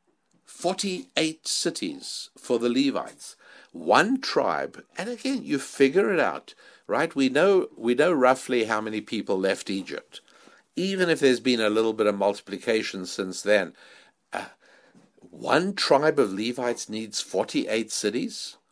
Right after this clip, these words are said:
Two tribes of, of Reuben and Gad need cities? We're not there yet. You see, cities are not the result of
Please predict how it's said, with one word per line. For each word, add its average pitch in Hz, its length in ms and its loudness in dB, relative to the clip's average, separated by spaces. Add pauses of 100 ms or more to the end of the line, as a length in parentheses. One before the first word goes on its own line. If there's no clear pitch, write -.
(360)
Two 180 220 0
tribes 143 580 2
of, 95 220 -2 (200)
of 87 320 -4
Reuben 131 340 4
and 95 200 -4
Gad 98 440 0 (240)
need 123 540 2
cities? 226 680 2 (400)
We're 196 160 0
not 247 280 2
there 262 260 10
yet. 226 640 4 (1800)
You 95 80 -12
see, 120 400 -4
cities 101 800 -4 (500)
are 101 180 0
not 107 680 -6 (280)
the 107 200 -6
result 98 800 -4 (420)
of 90 480 -4